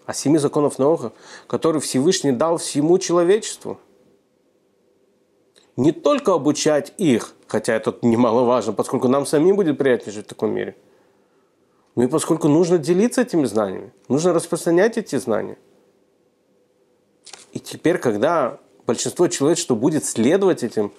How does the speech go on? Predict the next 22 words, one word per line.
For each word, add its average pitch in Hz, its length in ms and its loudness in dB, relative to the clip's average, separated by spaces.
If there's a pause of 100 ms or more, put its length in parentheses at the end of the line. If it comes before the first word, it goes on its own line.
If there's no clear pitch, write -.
(960)
законам, 113 640 0 (180)
этим 104 220 -8
повелениям 123 580 2
Всевышнего, 110 760 -2
этим 165 340 -2
элементарным, 196 1120 2 (680)
на 120 120 0
первый 156 320 2
взгляд, 127 460 -2
вещам, 160 540 -2 (680)
которые 151 240 -2
совсем 202 340 0
не 185 80 2
сложны, 104 500 -2 (1160)
этот 113 260 -6
мир 147 140 2
станет 120 300 -2
намного 104 260 -2
лучше 101 260 -4
для 95 140 -8
всех - 300 -14
нас. - 300 -18